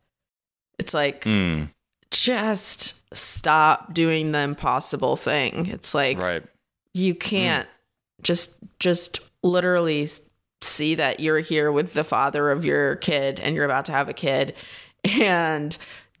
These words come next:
Speaker 1: just be in the situation for
Speaker 2: But I
Speaker 1: a
Speaker 2: could go,
Speaker 1: minute.
Speaker 2: but I could go home, but I could go home, but I could go home. That's the thing. It's like, if I wanted to, I could still go. Like, that's still an option. That's the thing. I still
Speaker 1: Mm-hmm.
Speaker 2: have options, and I feel a lot of pressure, and that's not good. Ugh. Anyway, good luck.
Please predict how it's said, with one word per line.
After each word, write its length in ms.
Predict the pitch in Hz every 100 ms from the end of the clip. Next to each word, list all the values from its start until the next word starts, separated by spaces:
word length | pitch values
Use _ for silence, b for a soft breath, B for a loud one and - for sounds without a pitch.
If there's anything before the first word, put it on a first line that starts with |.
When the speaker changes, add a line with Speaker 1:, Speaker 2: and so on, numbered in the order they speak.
| -
Speaker 1:
just 1120 | 170 175 185 190 170 165 - - 190 175 147
be 300 | 175 185 180
in 260 | - 160 170
the 100 | 160
situation 680 | 160 143 - 139 156 - 143
for 100 | -
Speaker 2:
But 80 | 131
I 40 |
Speaker 1:
a 40 |
Speaker 2:
could 140 | 123 107
go, 100 | 127
Speaker 1:
minute. 180 | 123 120
Speaker 2:
but 80 | 127
I 80 |
could 100 | 117 113
go 80 |
home, 280 | 110 120 80 -
but 80 | 113
I 80 |
could 100 | 104
go 100 | 101
home, 260 | 101 113 73 -
but 100 | 101
I 60 |
could 140 | 98 85
go 100 | 82
home. 200 | 92 76
That's 180 | - -
the 80 | 90
thing. 220 | 87 78
It's 120 | - 92
like, 120 | 87
if 100 | 90
I 60 |
wanted 240 | 80 90 104
to, 80 | 98
I 40 |
could 100 | 85
still 180 | - 82
go. 200 | 85 82
Like, 160 | - 92
that's 160 | 92
still 140 | - 87
an 60 | -
option. 300 | 85 - -
That's 140 | 175
the 60 | 175
thing. 120 | 90
I 40 | 78
still 160 | 90
Speaker 1:
Mm-hmm. 120 | 85
Speaker 2:
have 100 | - 85
options, 280 | - 117
and 80 | 87
I 40 | 82
feel 140 | 87
a 40 |
lot 80 | 85
of 100 | 82
pressure, 320 | - 85 - 82
and 120 | 58
that's 160 | 82
not 160 | 85 85
good. 200 | 92 104 - B B B _
Ugh. 220 | - 87 - _ _ _ _ _ _ _ -
Anyway, 360 | 117 87 - - _ _ _ b b b b
good 140 | 180 107
luck. 340 | - - -